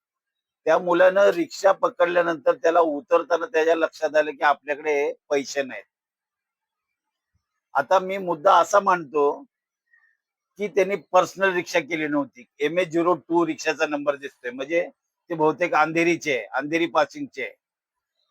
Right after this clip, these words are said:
तो शेअर रिक्षावाला असू शकतो, माझ्या मते, माझं वैयक्तिक मत आहे, तो शेअर रिक्षावाला असू शकतो.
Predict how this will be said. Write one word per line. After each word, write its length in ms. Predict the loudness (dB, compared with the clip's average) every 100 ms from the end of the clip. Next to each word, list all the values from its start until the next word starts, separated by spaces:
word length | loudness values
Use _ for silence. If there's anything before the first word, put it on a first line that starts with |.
| -4
तो 100 | -4
शेअर 340 | -2 2 4 4
रिक्षावाला 520 | 2 2 4 6 6
असू 220 | 4 0
शकतो, 240 | -10 -8 -6
माझ्या 400 | 2 2 4 2
मते, 400 | 2 2 0 0 _ _ _
माझं 260 | 0 4 4
वैयक्तिक 460 | 4 2 0 -4 -8
मत 140 | -4 -2
आहे, 80 | -2
तो 140 | -4 -12
शेअर 300 | -4 0 0
रिक्षावाला 480 | -2 0 2 4 2
असू 200 | 0 -12
शकतो. 480 | -18 _ -14 -14